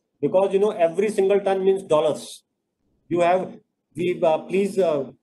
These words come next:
uh, whenever we load this cargo, we have, uh, more and more shippers, charterers, this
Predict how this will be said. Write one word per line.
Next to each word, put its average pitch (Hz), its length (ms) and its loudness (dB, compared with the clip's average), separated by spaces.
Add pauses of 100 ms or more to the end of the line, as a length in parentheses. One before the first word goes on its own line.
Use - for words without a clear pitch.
(140)
uh, 131 80 -4
whenever 151 600 0
we 190 160 0
load 185 260 0
this 180 200 -8
cargo, 180 680 0
we 160 120 -4
have, 170 340 -2
uh, 156 140 0
more 180 380 2
and 190 100 -2
more 190 180 0
shippers, 220 500 -2 (160)
charterers, 202 560 0
this - 200 -18